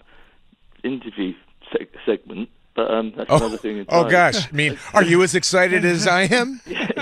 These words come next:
Speaker 1: yeah, that, that thing. But the, the actual, the actual, um,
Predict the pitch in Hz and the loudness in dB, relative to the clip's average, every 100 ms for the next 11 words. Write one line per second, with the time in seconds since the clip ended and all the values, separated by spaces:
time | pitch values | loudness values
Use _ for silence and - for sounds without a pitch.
0 | - - 143 131 - - 127 - 113 95 | -6 -4 -2 -2 -4 -4 -4 -4 -4 -8
1 | - - - 165 160 - - - - 180 | -10 -20 -4 -2 -2 -4 -10 -12 -6 -4
2 | 202 - 202 175 160 - - - _ _ | -4 -2 2 2 2 -4 -18 -20 _ _
3 | - - - 190 196 - 170 156 151 143 | -20 -18 -6 -4 -4 -4 -2 0 -2 -4
4 | 143 | -10